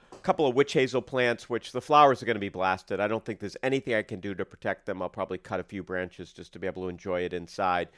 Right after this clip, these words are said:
Uh, but, you know, a, a crop, some of the farmers who have crops, they're gonna have to deal with that. And also, uh, folks that are, uh, you know, livestock,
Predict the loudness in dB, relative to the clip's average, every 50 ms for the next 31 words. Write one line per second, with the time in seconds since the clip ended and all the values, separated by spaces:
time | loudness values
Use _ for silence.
0 | -20 -20 -20 -20 -20 -20 -20 _ _ -6 -2 0 2 2 2 0 -2 _ _ -20
1 | -20 -20 _ _ _ _ _ _ _ _ _ _ -20 -2 4 8 10 10 10 8
2 | 6 0 _ _ -4 -2 2 4 6 6 6 4 4 2 0 -2 -4 -6 -6 -6
3 | -8 -4 2 8 10 12 12 12 12 10 6 2 -4 -6 -4 -2 -2 0 2 4
4 | 4 4 4 2 -2 -6 -6 2 4 6 6 6 6 4 0 -2 -2 -4 -6 -6
5 | -6 -4 0 4 6 6 6 6 4 0 -4 -2 0 0 0 -2 -2 -4 -4 -2
6 | -2 -2 0 0 0 0 2 2 2 2 2 2 4 4 4 6 4 2 -2 -8
7 | -20 -20 _ -4 0 0 0 0 0 2 4 4 4 4 0 -6 -2 2 4 6
8 | 6 4 2 -2 _ _ _ _ _ _ _ _ _ 0 2 4 6 6 6 4
9 | 2 -2 -6 -4 -2 0 2 2 2 2 2 2 2 0 0 -2 -6 -6 -4 -2
10 | -2 0 4 6 8 8 8 6 4 2 2 4 4 4 2 -2 -10 -20